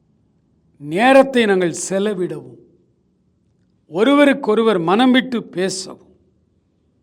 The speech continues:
எங்களுக்குள்ளே, ஆண்டவரே, வேதாகமத்தின் குடும்பமாய் நாங்கள் மாற உதவி செய்தருளும்.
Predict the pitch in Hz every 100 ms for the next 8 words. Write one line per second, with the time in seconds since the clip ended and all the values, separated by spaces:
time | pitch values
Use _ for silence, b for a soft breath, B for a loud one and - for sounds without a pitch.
0 | _ _ _ _ _ _ _ _ _ _
1 | 147 175 190 185 170 160 123 - - _
2 | _ _ _ _ _ _ _ _ 156 180
3 | 190 180 160 165 214 240 233 226 247 247
4 | 247 240 - 185 196 202 202 202 175 151
5 | 143 127 127 143 135 117 117 113 - -
6 | _ _ _ _